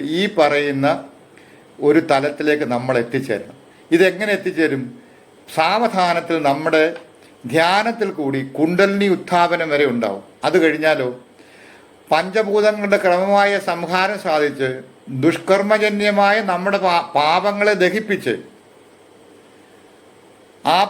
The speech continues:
പാപം ദഹിപ്പിച്ച്, അതായത് അഗ്നിയിൽ നമ്മുടെ കർമ്മം ന-, ഭസ്മമായി തീരണേ.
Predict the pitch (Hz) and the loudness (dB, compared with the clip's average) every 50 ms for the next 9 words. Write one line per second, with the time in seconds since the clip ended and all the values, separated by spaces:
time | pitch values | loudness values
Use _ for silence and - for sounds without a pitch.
0 | 202 190 180 190 202 202 226 214 202 190 185 214 208 - 190 220 185 175 175 190 | 0 0 0 0 0 -2 -4 -4 -4 -4 -4 -6 -6 0 2 2 2 4 4 2
1 | 190 196 202 196 190 180 180 - 196 208 214 220 220 220 - - - - - 156 | 2 2 2 2 0 0 -2 -4 -4 -2 -2 -2 -2 -6 -12 -18 -20 -6 -2 0
2 | 156 170 180 202 202 196 - 170 175 180 190 208 214 196 175 156 139 139 147 151 | 0 0 2 0 0 0 0 -2 -2 -2 -4 -4 -4 -2 -2 -2 0 -2 -2 -4
3 | 147 - 220 220 220 214 214 - 170 165 165 156 143 139 139 | -2 0 2 4 4 4 4 2 0 0 0 2 2 0 0